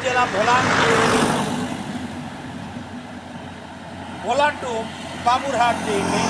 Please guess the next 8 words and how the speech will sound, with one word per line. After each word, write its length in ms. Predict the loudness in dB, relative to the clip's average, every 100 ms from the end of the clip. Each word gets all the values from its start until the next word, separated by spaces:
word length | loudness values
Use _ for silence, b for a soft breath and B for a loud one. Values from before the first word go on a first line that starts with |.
| 2
রাস্তা 260 | 2 2 2
দিয়ে 140 | 2 2
আজকে 180 | 2 -2 -2
সড়কটি 340 | -2 -4 -4
রয়েছে, 340 | 0 0 0 -8 -4
সেই 140 | -6 -4
সড়কে 360 | -4 -4 -4 -6 -8 -14 -14 -14 -16 -16 -16 -16 -16 -16 -16 -16 -8 -8
আপনারা 240 | -2